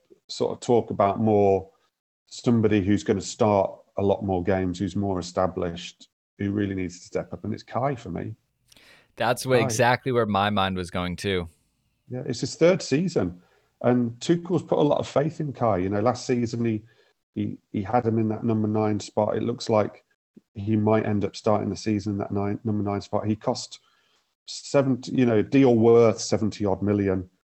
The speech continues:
Speaker 1: generational talent. I've seen it for, for Germany. I haven't really seen it for Chelsea yet, other than in very small fits and bursts.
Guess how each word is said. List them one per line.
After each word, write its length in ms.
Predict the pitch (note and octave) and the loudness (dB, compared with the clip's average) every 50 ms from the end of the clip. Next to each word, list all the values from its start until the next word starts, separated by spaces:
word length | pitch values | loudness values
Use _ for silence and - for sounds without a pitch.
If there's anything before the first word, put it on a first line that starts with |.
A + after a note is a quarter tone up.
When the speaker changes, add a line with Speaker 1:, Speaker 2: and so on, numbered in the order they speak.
| _ _ _ _ _ _ _ | _ _ _ _ _ _ _
Speaker 1:
generational 720 | - C3 B2 B2 A#2 A2+ A2 G#2 - - - G#2 - - - _ | 2 2 4 4 6 6 4 4 2 0 -4 -6 -6 -8 -12 _
talent. 420 | - - G#2+ G#2 G#2 G2+ G#2 G2+ G2+ | -6 0 2 2 4 2 2 0 0
I've 160 | G2 - - - _ _ _ | -2 -4 -6 -12 _ _ _
seen 300 | - - C3 C3 B2+ A#2+ | -4 0 2 4 4 4
it 100 | A2+ A#2 | 2 0
for, 160 | - A2 F#2 - - _ _ | -2 -4 -4 -4 -8 _ _
for 80 | G2+ F#2 | -8 -2
Germany. 440 | - A2+ A2 A2 A2 G#2 G#2 G2+ | 2 4 4 4 4 4 2 0
I 60 | G2 F#2 | 0 0
haven't 260 | G2 G#2+ A2+ A2 - | 0 0 -2 -2 -2
really 220 | G2+ G2+ G2 F#2 | -2 -2 -2 -4
seen 220 | F#2 - G#2 G2 F#2+ | -4 -4 -4 -4 -4
it 100 | - - | -4 -8
for 80 | F2 | -10
Chelsea 400 | - - G2+ G2 F#2+ - - F#2+ | -6 -4 -2 -2 -2 -4 -4 -4
yet, 160 | F#2+ G2 - | -2 -2 -2
other 180 | G#2+ F2+ G2 F#2 | -2 -2 -4 -4
than 140 | G2 F#2 F#2 | -4 -4 -4
in 140 | F#2 F#2 F2 | -4 -4 -4
very 380 | - A2 G#2+ G2+ G2 F#2+ F2+ - _ _ _ _ _ _ _ _ _ _ _ | -4 -4 -2 -2 -2 -4 -6 -10 _ _ _ _ _ _ _ _ _ _ _
small 420 | _ - - - A#2 A2 G#2 G2 F2+ | _ -20 -12 -6 -4 -4 -4 -4 -6
fits 260 | - - - - - | -8 -10 -10 -10 -8
and 140 | G2 F#2+ F2+ | -8 -6 -4
bursts. 600 | G2 F#2+ F#2 F#2+ F#2 F2+ F2 - - - - | -2 -2 0 0 -2 -4 -6 -12 -18 -20 -20